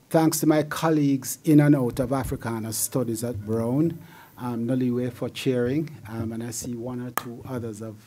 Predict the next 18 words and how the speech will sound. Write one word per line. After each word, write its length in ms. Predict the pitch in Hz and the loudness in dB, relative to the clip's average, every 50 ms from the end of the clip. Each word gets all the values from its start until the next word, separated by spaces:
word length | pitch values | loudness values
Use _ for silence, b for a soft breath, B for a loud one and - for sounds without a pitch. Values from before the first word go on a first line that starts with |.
| - - | -14 -10
my 280 | 117 120 117 113 107 107 107 | -10 -8 -8 -8 -10 -12 -14
colleagues 520 | - - 120 120 110 107 107 104 104 - | -14 -10 -10 -8 -8 -8 -8 -10 -12 -14
here. 200 | - 120 113 123 131 | -12 -12 -10 -10 -12
Thanks 380 | 123 - 127 123 120 120 - | -8 -6 -4 -4 -4 -4 -6
for 140 | - - 127 | -8 -8 -8
coming, 580 | 123 - - 123 117 113 117 131 165 165 - B B B B B B B B B B B B B B - - | -8 -6 -6 -4 -2 0 0 0 0 -2 -4 B B B B B B B B B B B B B B -8 -4
um, 640 | - 135 135 135 131 131 131 131 131 127 127 131 - - - | -2 0 2 2 2 2 0 0 2 4 2 2 2 -4 -6
and 320 | - 131 131 131 127 120 | -4 0 2 2 2 2
for 100 | - 147 | 2 -2
everybody 520 | 123 120 120 127 117 131 135 131 120 117 104 | -4 -2 -2 0 2 2 2 2 2 0 -2
who 220 | 98 123 120 117 | -2 -2 -2 -2
is 200 | 117 117 113 - | -2 -2 -4 -6
here. 560 | 107 107 139 143 139 120 113 107 104 104 107 - - _ b b b b b b b b b b b b - | -6 -2 0 2 2 2 2 -2 -6 -10 -14 -18 -20 _ b b b b b b b b b b b b -2
Um, 500 | 139 131 131 127 123 127 120 123 - - - | 0 2 2 4 4 2 2 0 -2 -4 -10
thanks 480 | - - - 170 165 160 160 165 - | -12 0 4 6 6 6 6 4 4
to 140 | - 170 165 | 0 2 6
Aaron 560 | 160 160 160 151 147 139 135 131 127 117 - - - _ _ | 10 10 10 10 10 8 6 4 2 0 -6 -16 -20 _ _
Kamgisha 800 | - - 160 151 143 123 139 143 135 - - - 123 104 110 107 | 2 4 8 8 8 10 10 10 10 10 6 2 0 -2 -4 -8